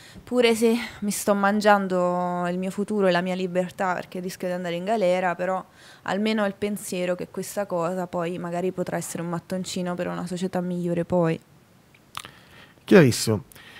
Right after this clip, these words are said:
Speaker 2: Miriam, io ti ringrazio, stiamo chiudendo, ti chiedo, come diceva qualcuno più bravo di me,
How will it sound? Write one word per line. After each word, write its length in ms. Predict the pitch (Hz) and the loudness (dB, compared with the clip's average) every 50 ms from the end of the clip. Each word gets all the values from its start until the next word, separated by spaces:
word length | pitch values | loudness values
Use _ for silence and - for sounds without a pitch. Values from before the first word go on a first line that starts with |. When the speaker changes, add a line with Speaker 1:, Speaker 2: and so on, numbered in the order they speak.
| - - | -4 6
Speaker 2:
Miriam, 280 | 214 208 185 160 151 190 | 8 10 10 10 10 8
io 60 | 214 | 8
ti 120 | 185 233 | 8 10
ringrazio, 380 | 214 190 165 147 127 - - 127 | 8 10 10 10 8 8 6 2
stiamo 480 | 123 - - - - 180 175 180 190 190 | 2 2 -2 4 8 10 10 12 10 10
chiudendo, 560 | - - 196 185 220 233 247 254 254 254 254 | 8 8 10 12 12 12 12 12 10 10 8
ti 140 | - - 165 | 10 8 6
chiedo, 1600 | - - 165 165 165 151 165 165 160 160 160 160 156 151 151 151 151 151 147 147 143 143 143 139 139 135 139 135 135 135 131 131 127 123 | 8 10 10 10 10 12 12 12 12 12 12 12 12 12 12 12 12 12 12 12 12 12 12 12 12 12 12 10 10 10 10 10 8 8
come 140 | 135 139 | 8 8
diceva 280 | 135 135 - - 143 135 | 8 6 6 6 6 6
qualcuno 240 | 135 123 139 147 139 | 6 6 4 2 2
più 120 | 127 143 | 2 0
bravo 180 | 143 143 143 143 | 0 2 2 4
di 100 | 147 156 | 4 4
me, 420 | 151 156 160 165 170 175 175 185 | 4 4 4 4 6 4 4 2